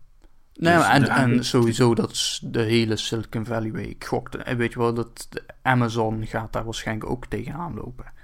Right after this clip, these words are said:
Speaker 2: Ja,
Speaker 1: In de
Speaker 2: vast.
Speaker 1: zin van die, die, eh,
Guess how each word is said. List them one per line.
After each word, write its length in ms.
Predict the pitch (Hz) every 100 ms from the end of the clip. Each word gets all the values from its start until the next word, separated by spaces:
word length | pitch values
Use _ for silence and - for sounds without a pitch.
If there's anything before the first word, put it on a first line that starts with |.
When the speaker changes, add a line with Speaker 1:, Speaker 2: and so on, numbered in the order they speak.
| - - - - - - _ _ _ - _ _
Speaker 2:
Ja, 360 | 131 101 -
Speaker 1:
In 60 | 139
de 40 |
Speaker 2:
vast. 120 | 113 123
Speaker 1:
zin 100 | 110
van 180 | 110 117
die, 220 | 123 131
die, 400 | 123 135 127 127
eh, 120 | -